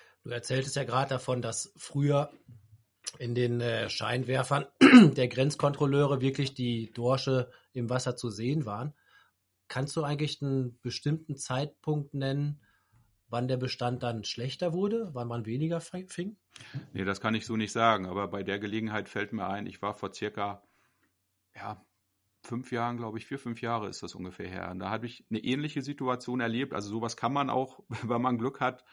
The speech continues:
Speaker 2: auch heutzutage noch erleben. Da war ich auch in meiner alten Heimat und, ähm,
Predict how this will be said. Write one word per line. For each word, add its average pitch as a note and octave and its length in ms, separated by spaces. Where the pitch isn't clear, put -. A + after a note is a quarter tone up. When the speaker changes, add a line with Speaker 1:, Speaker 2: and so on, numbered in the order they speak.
Speaker 2:
auch - 140
heutzutage C3+ 560
noch C3+ 160
erleben. B2+ 340
Da G#2+ 140
war G#2+ 100
ich - 140
auch - 120
in B2 80
meiner A#2 280
alten A2 260
Heimat E3 440
und, G#2+ 440
ähm, G#2 400